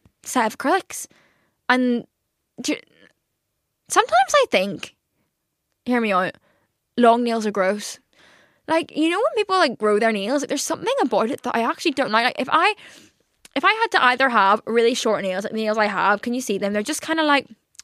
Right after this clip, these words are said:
they're just a bit grim, you know? There's, they're, they're weak, they're brittle, they're breaking off. Maybe because I don't eat any dairy. Uh, <laughs> they're just not giving. But I think I would rather have these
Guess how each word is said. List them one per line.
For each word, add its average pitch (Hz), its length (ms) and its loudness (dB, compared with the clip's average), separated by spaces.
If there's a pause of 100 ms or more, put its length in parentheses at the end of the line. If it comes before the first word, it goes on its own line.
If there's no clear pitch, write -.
(1120)
they're 415 140 2
just - 180 0
a 480 60 2
bit 330 160 4
grim, 202 400 -2
you 262 100 2
know? 269 400 2 (160)
There's, 262 480 2
they're, 240 220 0
they're 240 180 4
weak, 269 400 2
they're 240 140 4
brittle, 226 560 4
they're 220 100 2
breaking 240 400 0
off. 208 480 0 (160)
Maybe 277 160 2
because 269 220 2
I 233 40 6
don't 226 160 4
eat 220 120 4
any 214 180 2
dairy. 214 420 4 (340)
Uh, 233 300 2 (520)
<laughs> - 480 -16
they're 330 200 4
just 440 280 -2
not 294 300 2 (120)
giving. 226 460 0 (260)
But - 80 -2
I 339 200 0
think 440 300 -2
I 480 120 2
would 370 160 0
rather 247 300 2
have 226 340 2
these 202 400 -4